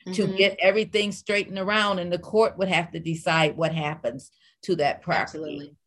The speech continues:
Speaker 2: Yes. Yes. So right. So right. Yeah.
Speaker 1: Mm-hmm.
Speaker 2: And even, even like I said, even though we thought we had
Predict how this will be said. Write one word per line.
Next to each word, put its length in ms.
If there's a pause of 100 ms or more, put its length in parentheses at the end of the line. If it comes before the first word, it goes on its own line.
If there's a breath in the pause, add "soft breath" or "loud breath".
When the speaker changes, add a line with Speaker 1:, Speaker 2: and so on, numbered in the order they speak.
(160)
Speaker 2:
Yes. 540 (800)
Yes. 500 (100)
So 320
right. 320 (140)
So 280
right. 380
Yeah. 340 (460 loud breath)
Speaker 1:
Mm-hmm. 140
Speaker 2:
And 300
even, 580
even 540
like 200
I 120
said, 400
even 260
though 220
we 260
thought 260
we 140
had 160